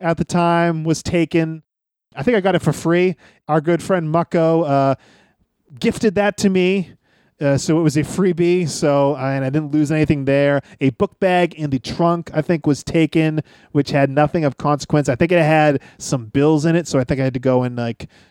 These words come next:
change, uh, you know, get, uh, cancel credit cards and stuff like that to make sure that they didn't, uh, you know, try to do anything on me,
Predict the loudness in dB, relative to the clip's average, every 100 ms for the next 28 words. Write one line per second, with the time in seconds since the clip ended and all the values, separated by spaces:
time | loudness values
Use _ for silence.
0 | _ 0 2 2 0 -2 -6 -10 -8 -4
1 | -2 0 -2 -6 -8 -6 0 0 0 -8
2 | -8 -8 -8 -6 -6 -4 -2 -2 0 0
3 | 2 0 -2 -2 0 0 0 2 2 2
4 | 0 -6 -20 _ -4 -2 -2 -2 0 2
5 | 2 0 -2 -2 -6 -12 -4 -4 -2 -6
6 | -8 -8 -2 0 2 2 0 0 -2 -2
7 | -2 -2 -4